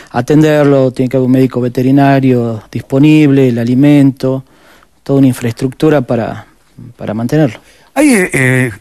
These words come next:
Speaker 2: recibíamos la inquietud de la gente, dice que el cóndor, eh, levanta con, eh, con sus garras al animalito chico, ¿y esto es así o, o es erróneo?
Speaker 1: Mira, yo,
Speaker 2: Como
Speaker 1: todo,
Speaker 2: el águila.
Speaker 1: todos los biólogos de mi dirección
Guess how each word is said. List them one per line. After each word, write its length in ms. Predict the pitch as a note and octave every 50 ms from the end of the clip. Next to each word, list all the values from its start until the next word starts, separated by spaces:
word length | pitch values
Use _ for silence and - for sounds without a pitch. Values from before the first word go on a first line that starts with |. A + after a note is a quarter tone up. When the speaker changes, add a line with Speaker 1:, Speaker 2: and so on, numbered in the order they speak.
| _ - -
Speaker 2:
recibíamos 640 | D3 D#3+ F3 - - A3 A#3+ C4+ C#4+ B3+ G#3+ F3 D3
la 80 | C#3
inquietud 320 | D3 D3 E3 E3 - A#3 G#3+
de 60 | F#3
la 120 | E3 C#3+
gente, 260 | - - A3 A3 A3
dice 260 | F#3 F#3+ E3+ F#3+ F#3+ D#3
que 360 | - F3+ F3 F3+ F#3 G3 -
el 200 | D#3 D3 C#3+ C#3+
cóndor, 500 | C#3+ - G#3 G#3 G3+ G3 G3 G3 G3 F#3+ - - - - - - _
eh, 100 | D3 D3
levanta 880 | D3 D3+ E3+ F3 F3+ A3+ A#3+ A3+ G#3 F#3 D#3 - F3 F3 F#3 G#3 G#3 C#3+ B2+ - C3+
con, 540 | - D#3 D3 D3 C#3+ C#3 C3 C3 B2+ A#2+ A#2
eh, 240 | B2+ B2 B2 B2 A2+
con 140 | G#2+ C3+ C#3
sus 240 | C3+ - D3+ C#3+ C3+
garras 500 | F3 G3+ G#3 G#3+ F3+ G3+ G#3+ G3+ F#3+ - - - - - -
al 160 | - C#3+ D3 C#3+
animalito 640 | C#3+ D3 D3+ D3+ D3+ D#3+ F3+ G#3 F3+ - - D#3
chico, 560 | C#3 - - G3 F3 E3+ - G3 G#3 G#3+ G3 - - - - - _
¿y 160 | D#3 E3 F3+
esto 320 | G3+ G#3 - - F3 D3+ - -
es 240 | F#3 G#3+ - -
así 340 | F3+ E3 - - - C#4 E4+ - -
o, 140 | - B2+ B2+ - _
o 100 | A#2+ B2+
es 240 | C#3 D3 C3+ - - - -
erróneo? 400 | A#2+ B2 G#2+ A#2 - E3 E3+ E3+
Speaker 1:
Mira, 340 | F3 F3+ G3+ F3 D#3+ D#3 -
yo, 440 | C#3 B2+ C#3+ F#3 G3+ G3+ G3 F3+ D#3+ -
Speaker 2:
Como 160 | - C3+ B2+ _
Speaker 1:
todo, 220 | _ G3 G#3 G#3 G#3
Speaker 2:
el 80 | D3
águila. 460 | C#3+ C#3 B2+ A#2+ A2+ G2+ G2 F#2+ F#2 -
Speaker 1:
todos 340 | - - - A2 G#2 E3+ D3+
los 380 | C#3+ C3 B2+ A2+ A#2 A#2 A2+
biólogos 480 | A2+ C3 D3 E3 F3+ F3+ D#3+ C#3+ C3+ B2+
de 120 | A#2+ A2+
mi 140 | A2+ A2+ A#2
dirección 680 | A#2 A#2+ B2 C3 B2+ - - E3 E3 E3+ F3 D#3 C#3